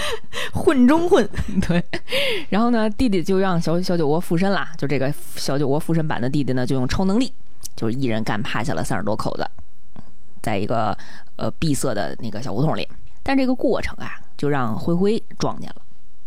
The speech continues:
Speaker 2: 压马路的灰灰撞见了。
Speaker 1: 嗯。
Speaker 2: 啊，灰灰不认识这个人，但是他觉着那个他们口中提到了，呃，龙套的名字，然后就赶紧把龙套叫过来了，
Speaker 1: 嗯。
Speaker 2: 说有人冒充你。结果呢，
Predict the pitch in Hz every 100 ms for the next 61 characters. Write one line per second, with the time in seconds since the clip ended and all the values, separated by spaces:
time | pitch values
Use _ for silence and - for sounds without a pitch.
0 | - 143 135 131 151 127 131 151 131 127
1 | - - - 190 180 160 190 - 139 -
2 | - - 247 370 - 254 539 254 147 98
3 | - 139 90 64 196 262 214 254 277 175
4 | 214 202 - - 165 147 110 53 57 -
5 | 254 226 - - - 175 214 - - 196
6 | 254 - - - - - - 127 67 139
7 | 208 247 143 139 - 180 311 - - -
8 | - - - 165 175 - 190 220 170 123
9 | 208 277 453 440 - 92 55 - - -
10 | - 190 175 190 113 123 220 180 - 440
11 | 311 - - - - - 214 214 - 120
12 | 120